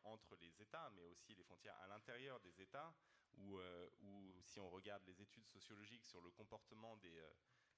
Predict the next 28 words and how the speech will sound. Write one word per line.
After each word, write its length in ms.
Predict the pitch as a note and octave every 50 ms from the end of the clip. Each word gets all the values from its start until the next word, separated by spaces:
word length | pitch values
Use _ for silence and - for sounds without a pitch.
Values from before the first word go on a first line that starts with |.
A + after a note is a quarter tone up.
| - -
des, 340 | - - F2+ E2+ E2+ E2+
des 140 | E2 E2+ E2+
Français, 420 | - F2+ A2+ B2 B2 - - F#2 E2+
par 160 | - F#2+ F2+
exemple, 200 | E2+ F2 E2 - F2
mais 120 | E2+ E2+
encore 240 | E2+ E2+ - G#2+ G#2
la 100 | F2+ E2
France 280 | - - A2 A2 G#2+ -
n'est 60 | -
pas 140 | - F2 F2
du 100 | F2+ F2
tout 140 | - A#2 A2+
le, 160 | G2+ F2+ E2
l'exemple 400 | D#2+ E2+ E2 - G#2 F#2+ - -
le 80 | F#2 E2
pire 340 | - - - B2+ A#2+ A2 G2
et 100 | F2 D#2+
le 120 | D#2+ D#2+
plus, 380 | D#2+ - - - G2 F#2 F#2 F2
euh, 160 | E2 D#2 D#2 D#2 F2
avancé 460 | F#2+ F#2 G2 G2+ F#2+ - - A#2 G#2+
dans 120 | F#2 E2+
ce, 160 | - - E2+ E2 D#2+ D#2 D#2+ D#2 - - - - - - - - - _ -
dans 100 | - E2
ce 140 | - - F2
recul-là, 720 | E2+ G#2 A2 A2 - A#2 A2 G#2 G#2 A2 B2 D#3 F3+ F3+ D#3+ - - - - - - - -
euh, 360 | F#2 F#2 F2+ F2+ F2 E2+ D#2+